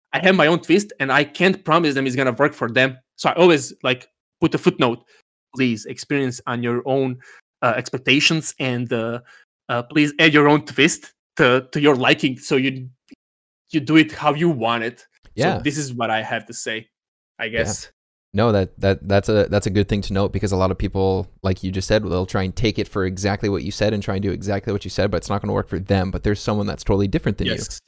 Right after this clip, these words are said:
Speaker 2: So you
Speaker 1: yes.
Speaker 2: gotta twist it just a little bit, not to, not to, like, distort
Speaker 1: Yeah.
Speaker 2: anything, but twist it just enough to where it fits with you.
Speaker 1: Yeah,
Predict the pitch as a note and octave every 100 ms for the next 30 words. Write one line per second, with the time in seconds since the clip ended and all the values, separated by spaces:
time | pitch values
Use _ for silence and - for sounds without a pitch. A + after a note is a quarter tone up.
0 | G#2+ G#2 G2 F#2 - B2+ - - C3+ E3
1 | E3+ D#3+ D#3+ D#3+ A2 G2+ C#3+ - A#3 D#3
2 | G3+ G#3+ F#3+ - - _ - - - -
3 | F3+ D3 - _ _ - G#2 A2+ G#2+ G2
4 | G2+ - _ _ G#2 F#2 D3+ C#3+ G2+ C#3+
5 | - D#3 C#3+ C#3+ A2+ A2 G2+ - - -
6 | - A#2 - - - - F#2+ F2+ F#2 G2+
7 | F2 - _ _ _ B2+ G#2+